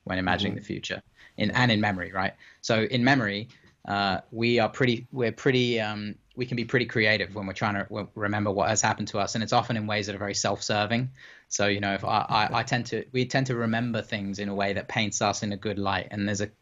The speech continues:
Speaker 1: there's a, an element of self-deception in the way that we remember the past. Um,
Speaker 2: W-,
Speaker 1: and
Speaker 2: well,
Speaker 1: so,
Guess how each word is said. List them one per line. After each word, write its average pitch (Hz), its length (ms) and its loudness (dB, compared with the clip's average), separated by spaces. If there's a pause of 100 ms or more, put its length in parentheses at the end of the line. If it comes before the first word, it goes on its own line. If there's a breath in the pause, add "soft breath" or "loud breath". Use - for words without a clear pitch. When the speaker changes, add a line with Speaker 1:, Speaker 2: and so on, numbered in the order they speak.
(120)
Speaker 1:
there's 104 160 2
a, 101 260 4
an 110 80 2
element 107 280 4
of - 80 -4
self-deception 104 800 0
in 87 140 -8
the 92 80 -8
way 92 160 -2
that 90 160 -4
we 90 240 -8 (220 soft breath)
remember 101 340 2
the 95 80 -2
past. 90 580 2 (520 soft breath)
Um, 92 460 0
Speaker 2:
W-, 143 200 12
Speaker 1:
and 143 100 12
Speaker 2:
well, 156 200 12
Speaker 1:
so, 151 60 12